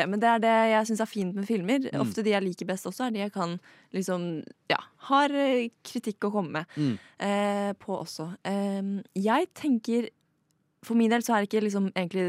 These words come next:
Speaker 1: det romantiske aspektet som jeg synes er liksom det
Speaker 2: Mm.
Speaker 1: verste. Jeg tenker nesten egentlig at, eh, jeg vet ikke, at de får en ganske sånn dyp, eh, connection,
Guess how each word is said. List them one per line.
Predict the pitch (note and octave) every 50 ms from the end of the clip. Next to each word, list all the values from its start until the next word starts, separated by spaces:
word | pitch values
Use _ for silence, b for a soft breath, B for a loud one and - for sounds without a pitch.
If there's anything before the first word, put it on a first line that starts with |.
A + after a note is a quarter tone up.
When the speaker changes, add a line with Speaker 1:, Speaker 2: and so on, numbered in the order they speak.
| E3+
Speaker 1:
det | - F#3 F#3+ F#3 F3+
romantiske | G3 F#3 E3+ D3+ D#3 D3 - D#3 - - E3
aspektet | D#3+ - - D#3+ - - - _ - D#3+ D#3+ D#3+ D#3+
som | - - E3
jeg | D#3+ D#3
synes | - - D3+ D3 - -
er | D#3 -
liksom | - - - - - - - - - _ _ _ C4
det | - - D#3+ D#3 D3+
Speaker 2:
Mm. | - -
Speaker 1:
verste. | - - F3 - - - - - - - F3+ G3 B B B B B B
Jeg | A3+ B3 A#3+ - _ _ _
tenker | - - C4 A#3+ G#3+ - A3
nesten | G#3+ A3+ A#3 A#3 - - - - - - - - - - - - F#3+ -
egentlig | - E3 D3+ C#3+ E3 - - E3
at, | E3+ F3 _ - - _ _ _ _ _ _ -
eh, | D#3+ D#3+ D#3 D3+ D3+ D3+ - - - - - - b b b b b b b b b b b -
jeg | B3+ C4+
vet | A#3+ -
ikke, | - A3+
at | A#3+ -
de | C4
får | - - - F#3+ F3 D#3 E3+
en | G3+ A3+
ganske | A#3 G#3+ - A3
sånn | G3 G3+ G#3 G#3 G3+ - _ - E3+ E3 - _ _ _ -
dyp, | - F3+ E3 E3 F3 F#3+ G3+ - _ _ _ _ _
eh, | - F#3+ F#3+ F#3 F#3 F#3 - _ _ _ _ -
connection, | - G#3+ F#3+ F3 - - - - - - C4 D4